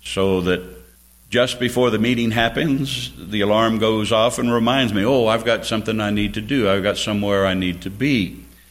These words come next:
It's, it's, it's a reminder. When the alarm goes off, that's not the fulfillment of my obligation.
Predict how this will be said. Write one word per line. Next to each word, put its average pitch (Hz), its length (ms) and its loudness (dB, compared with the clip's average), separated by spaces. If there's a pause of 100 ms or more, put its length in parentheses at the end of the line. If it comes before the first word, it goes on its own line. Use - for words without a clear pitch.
(280)
It's, - 200 -6 (100)
it's, 120 160 -2
it's 127 200 -2
a 139 60 2
reminder. 139 640 2 (460)
When 135 140 2
the 127 120 4
alarm 143 380 4
goes 127 320 2
off, 147 340 2
that's 131 260 2
not 139 200 0
the 123 80 2
fulfillment 120 680 2
of 95 220 2
my 92 380 2 (120)
obligation. 87 840 0